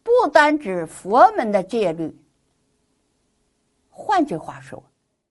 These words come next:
戒就是规矩，守戒就是守规矩。没有规矩不成方圆。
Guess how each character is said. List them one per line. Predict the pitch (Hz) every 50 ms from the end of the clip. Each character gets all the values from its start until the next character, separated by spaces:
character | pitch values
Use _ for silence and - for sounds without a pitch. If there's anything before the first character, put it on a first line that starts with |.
| _ _ _
戒 | - - 415 415 403 - - - _ _ _
就 | - - 233
是 | 180 165
规 | - - 233 262 277 285 285
矩， | 277 - 185 - - _ _ _ _ _ _ _ _ _ _ _ _ _ _ _ _ _ _ _ _
守 | - - - - - 185 - - - 175
戒 | - 277 302 294 240 - - _ _ _
就 | - - 294 254
是 | - 277 262
守 | - - - - - 302 - _
规 | - 240 233 240 240
矩。 | 233 214 - - _ _ _ _ _ _ _ _ _ _ _ _ _ _ _ _ _ _ _ _ _ _ _ _ _ -
没 | 190 208 233 277 370
有 | 415 403 285 214
规 | 202 - 277 277 269 269 254
矩 | 262 247 226 196 185
不 | 185 185 - 466 480
成 | 480 - 269 247 220
方 | - - 196 185 185 180
圆。 | 151 123 127